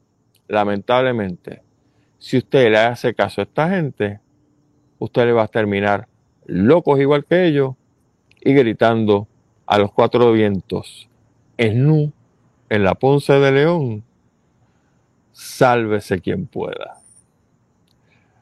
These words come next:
Mis amigos, no hay tiempo para más. Espero que hayan disfrutado el programa. Muy agradecido por haber estado con nosotros otro domingo. La semana que viene vamos a comentar con ustedes otras noticias.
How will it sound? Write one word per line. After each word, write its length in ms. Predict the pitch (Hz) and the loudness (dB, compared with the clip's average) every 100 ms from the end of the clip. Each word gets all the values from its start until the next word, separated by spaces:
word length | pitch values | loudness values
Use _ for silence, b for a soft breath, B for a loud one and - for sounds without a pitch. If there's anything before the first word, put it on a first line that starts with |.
| _ | _
Mis 180 | 143 143 | 2 4
amigos, 320 | 196 220 190 | 4 4 2
no 80 | 175 | 2
hay 120 | 175 | 0
tiempo 420 | 160 170 151 151 | 0 -2 -2 -4
para 280 | 156 143 143 | -2 -2 0
más. 560 | 160 208 170 - - _ | -2 -4 -6 -18 -20 _
Espero 320 | 113 - 113 | -10 -4 -4
que 60 | 107 | -4
hayan 240 | 117 113 | -4 -4
disfrutado 580 | 107 107 101 101 107 104 | -8 -12 -10 -8 -4 -4
el 60 | 98 | -4
programa. 560 | - 90 104 143 180 165 _ _ | -8 -6 -6 -6 -12 -16 _ _
Muy 340 | 95 101 127 | -14 -8 -6
agradecido 760 | 139 127 113 104 95 131 131 104 | -4 -2 -2 -4 -6 -6 -6 -6
por 160 | 95 | -6
haber 160 | 90 98 | -6 -6
estado 360 | 104 107 104 104 | -8 -8 -8 -8
con 140 | 101 | -12
nosotros 480 | 101 - 110 104 101 | -12 -10 -10 -8 -10
otro 240 | 95 113 | -10 -8
domingo. 540 | 117 131 190 202 175 151 _ _ _ _ _ _ _ | -8 -6 -8 -8 -10 -12 _ _ _ _ _ _ _
La 220 | 98 120 | -4 -2
semana 540 | 131 151 139 147 180 202 | -2 -2 -2 0 0 0
que 140 | 220 | 0
viene 540 | 202 190 208 285 208 110 _ _ _ _ _ | 2 2 0 -2 -6 -10 _ _ _ _ _
vamos 480 | - 90 98 104 104 | -10 0 0 0 -4
a 60 | 98 | -4
comentar 480 | 98 98 95 101 | -2 -2 -2 -2
con 120 | 98 101 | -2 -6
ustedes 280 | 95 98 | 0 0
otras 260 | 98 98 113 | 0 0 -2
noticias. 640 | 135 170 208 160 143 - | -2 -2 -2 0 -2 -4